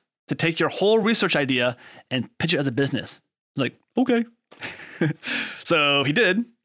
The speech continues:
And that was October twenty thirteen, and boom, we won. I'm like, "No way. What are we gonna do? Five hundred dollars. Let's go buy some beer." And so me and him, a couple of friends, went and got some beer.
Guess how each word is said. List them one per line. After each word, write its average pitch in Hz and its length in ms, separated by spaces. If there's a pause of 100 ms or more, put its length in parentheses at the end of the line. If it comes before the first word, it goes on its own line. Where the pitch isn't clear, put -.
(280)
And 139 260
that 139 60
was 139 60
October 185 360
twenty 180 140
thirteen, 185 420
and 131 260 (500)
boom, 165 320
we 147 60
won. 151 420 (140)
I'm - 100
like, - 160
"No 147 160
way. - 480 (540)
What 160 80
are - 20
we 160 60
gonna 147 100
do? 156 260 (420)
Five 160 120
hundred 170 120
dollars. 156 400 (200)
Let's - 140
go 220 80
buy 202 100
some 196 140
beer." 143 300 (800)
And 127 200
so 147 180
me 165 180
and 151 80
him, 156 240
a 143 40
couple 151 140
of 135 60
friends, 143 220
went 139 60
and 139 120
got 135 80
some 160 120
beer. 262 200